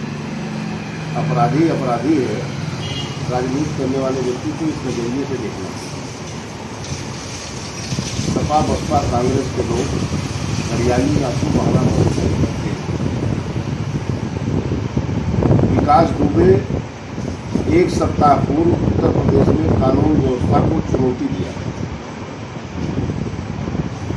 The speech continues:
भारतीय जनता पार्टी की सरकार के मुखिया आदरणीय योगी आदित्यनाथ जी ने उत्तर प्रदेश में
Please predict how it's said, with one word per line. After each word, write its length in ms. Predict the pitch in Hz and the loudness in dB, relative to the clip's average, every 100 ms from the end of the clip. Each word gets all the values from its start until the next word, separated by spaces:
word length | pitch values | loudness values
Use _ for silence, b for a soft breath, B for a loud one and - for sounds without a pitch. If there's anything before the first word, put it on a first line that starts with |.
| - - - - - - - - - - - - - - - - - | -2 -2 0 0 0 0 0 0 0 0 -2 -4 -4 -2 -2 -2 2
भारतीय 300 | 135 - 156 | 2 4 2
जनता 300 | 151 151 147 | 2 2 2
पार्टी 380 | 143 139 156 | 4 2 2
की 180 | 147 147 | 0 -2
सरकार 400 | 139 - 135 139 | -2 -2 2 2
के 160 | - 127 | 2 0
मुखिया 420 | 117 - 131 147 160 - - - - - - - - | -2 0 4 6 6 2 -2 -2 -2 -2 -4 -4 -2
आदरणीय 440 | 120 127 135 147 143 | 0 2 2 2 4
योगी 220 | 131 143 | 2 2
आदित्यनाथ 520 | 135 131 - 139 131 | 0 0 0 2 2
जी 240 | 127 - 127 | 0 0 2
ने 180 | 143 | 2
उत्तर 540 | 180 - - - 160 151 | 0 0 -4 0 0 0
प्रदेश 340 | 139 190 - | 2 2 2
में 260 | 156 - | 2 2